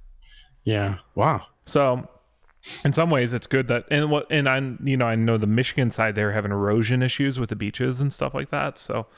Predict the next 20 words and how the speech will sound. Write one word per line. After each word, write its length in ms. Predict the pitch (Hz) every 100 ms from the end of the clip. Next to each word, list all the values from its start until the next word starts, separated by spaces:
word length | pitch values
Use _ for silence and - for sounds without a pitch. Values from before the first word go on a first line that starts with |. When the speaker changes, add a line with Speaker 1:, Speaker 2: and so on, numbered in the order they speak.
| - -
Speaker 1:
Mm-hmm. 340 | 139 151 202 - - - - - - _ -
Speaker 2:
uh, 380 | - 147 131 123 -
you 100 | 180
know, 160 | 127 123 - - - - - - - - - - - -
having 240 | - 127 123
a 40 |
little 220 | 123 127
more 360 | 123 117 113 - - - - - _ _ _ _ _
buffer 260 | 143 131 131
between 280 | 117 117 123
the 40 |
lake 140 | 120 113
is 100 | -
good, 320 | 151 131 113
but, 220 | - - 104
you 60 |
know, 120 | 110 113 -
droughts 280 | 104 104 -
are 80 | 104
not. 260 | - -